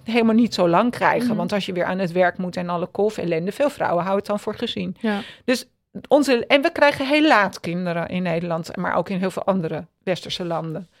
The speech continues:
Speaker 1: Hè, vroeger was dat, ja, je was vruchtbaar en dat begon toch wel op je negentiende, twintigste was een
Speaker 2: Mhm.
Speaker 1: eerste zwangerschap, was natuurlijk geen uitzondering.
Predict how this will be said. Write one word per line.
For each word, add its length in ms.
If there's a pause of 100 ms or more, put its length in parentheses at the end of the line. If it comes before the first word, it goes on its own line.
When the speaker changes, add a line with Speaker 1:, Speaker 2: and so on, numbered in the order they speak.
(140)
Speaker 1:
Hè, 100
vroeger 380
was 200
dat, 160
ja, 200
je 160
was 200
vruchtbaar 400
en 60
dat 140
begon 260
toch 140
wel 140
op 120
je 80
negentiende, 500
twintigste 460
was 160
een 80
Speaker 2:
Mhm. 80
Speaker 1:
eerste 220
zwangerschap, 540
was 180
natuurlijk 300
geen 180
uitzondering. 680